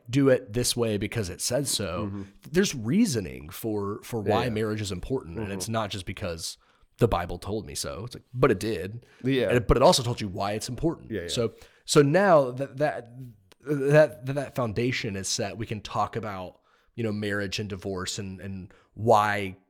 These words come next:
Speaker 2: Mm-hmm.
Speaker 1: it's unacceptable in certain circumstances, acceptable in other circumstances. And so
Speaker 2: Mm-hmm.
Speaker 1: let, let's, first, why is God against divorce? Why is it such a big deal? Why, why is,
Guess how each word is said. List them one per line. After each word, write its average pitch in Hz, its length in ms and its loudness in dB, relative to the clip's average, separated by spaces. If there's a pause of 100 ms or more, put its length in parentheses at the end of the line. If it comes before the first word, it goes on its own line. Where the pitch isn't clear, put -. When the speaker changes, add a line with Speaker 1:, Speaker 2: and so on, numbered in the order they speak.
(140)
Speaker 2:
Mm-hmm. 98 160 -6
Speaker 1:
it's 82 240 -4
unacceptable 110 640 -4
in 107 80 -10
certain 107 300 -10
circumstances, 107 880 -8
acceptable 107 500 -6
in 107 60 -6
other 107 160 -6
circumstances. 98 800 -10
And 92 60 -12
so 101 140 -6
Speaker 2:
Mm-hmm. 87 80 -10 (260)
Speaker 1:
let, 120 220 0
let's, 160 280 0 (440)
first, 190 400 4
why 151 380 0
is 131 240 2
God 104 640 -2 (580)
against 107 1080 -2 (180)
divorce? 92 680 -8 (580)
Why 139 160 6
is 147 100 2
it 135 80 -4
such - 240 -2
a 117 40 -2
big 98 200 -6
deal? 92 140 -10
Why, 113 260 0
why 120 220 -2
is, 107 180 -4